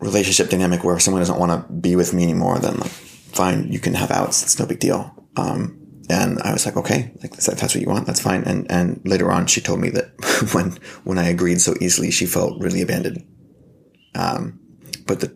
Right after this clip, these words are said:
the truth was at that point that I was so ready for something, something more supportive that, that I didn't think that getting back together with her would be a good idea.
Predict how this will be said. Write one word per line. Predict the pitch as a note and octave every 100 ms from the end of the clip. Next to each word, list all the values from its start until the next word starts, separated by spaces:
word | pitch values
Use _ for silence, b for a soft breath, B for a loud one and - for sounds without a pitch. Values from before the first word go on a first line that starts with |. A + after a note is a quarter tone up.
| -
the |
truth | - A2+ G#2
was | F#2+ F2
at | F#2+
that | F#2
point | - F2+ -
that | - -
I | G2 G2 F#2 F#2 E2+ - - - - _ _ - - -
was | G2+ F#2+ -
so | - G#2+ G2 F#2+ F#2 F#2 F#2 F2 -
ready | F#2 F#2+ F#2
for | F2+ F#2
something, | F2 F2+ F2+ F2+ F2 - - _ _ _ -
something | - F#2 F#2 F#2
more | F2+ F2+
supportive | F2+ - G2 G#2 - - _ _ b b b b b b
that, | G2+ F#2+ - -
that | F#2 - -
I | F2+ F2+ - _ -
didn't | - F#2 E2+
think | F2+ F2
that |
getting | F2 G2
back | F#2 F#2
together | - - -
with | F#2+ -
her | F#2+ - F#2+ - B B B B -
would | F#2 F#2 F2+
be | -
a | -
good | F#2
idea. | F#2 - F2+ -